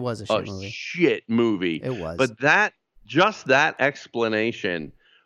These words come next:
Speaker 2: was worth, was worth watching the film.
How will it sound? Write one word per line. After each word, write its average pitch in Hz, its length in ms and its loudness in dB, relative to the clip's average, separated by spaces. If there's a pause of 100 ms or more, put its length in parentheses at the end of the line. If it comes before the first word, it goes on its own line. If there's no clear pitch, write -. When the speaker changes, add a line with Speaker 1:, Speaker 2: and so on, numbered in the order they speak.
(120)
Speaker 2:
was 123 260 2
worth, 123 540 0
was 120 320 0
worth 123 340 0
watching 123 520 2
the 110 80 2
film. 127 500 0